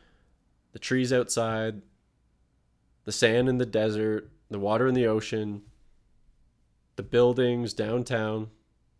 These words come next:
the physical matter, the material world. Do you believe it is real, that it actually exists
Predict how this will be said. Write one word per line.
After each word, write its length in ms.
the 60
physical 480
matter, 440
the 80
material 720
world. 380
Do 80
you 180
believe 720
it 100
is 200
real, 560
that 160
it 200
actually 580
exists 840